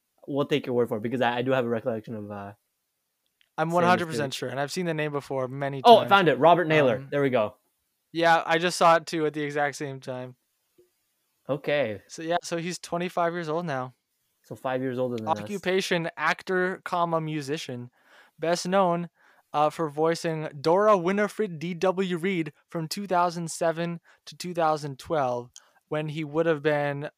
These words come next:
Speaker 2: uh, approximately eleven to sixteen years old.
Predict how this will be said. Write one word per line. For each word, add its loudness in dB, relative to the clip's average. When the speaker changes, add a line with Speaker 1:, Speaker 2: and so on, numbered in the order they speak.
Speaker 2:
uh, -6
approximately -4
eleven -2
to -8
sixteen -10
years -6
old. -6